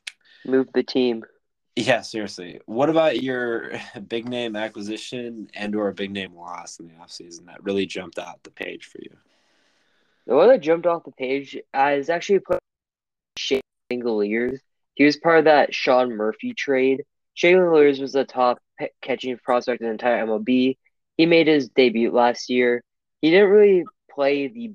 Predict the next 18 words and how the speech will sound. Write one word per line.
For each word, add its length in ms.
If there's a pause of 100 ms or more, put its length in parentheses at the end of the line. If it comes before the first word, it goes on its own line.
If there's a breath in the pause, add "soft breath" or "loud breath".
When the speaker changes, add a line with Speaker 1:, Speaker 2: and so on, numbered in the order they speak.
Speaker 1:
best, 760
I 120
would 180
say. 480 (120)
Uh, 520 (840)
I 80
mean, 320
granted, 300
no 120
one 120
really 160
plays 500 (200)
good 260
in 140
Oakland, 480
it 60
seems 340
like. 240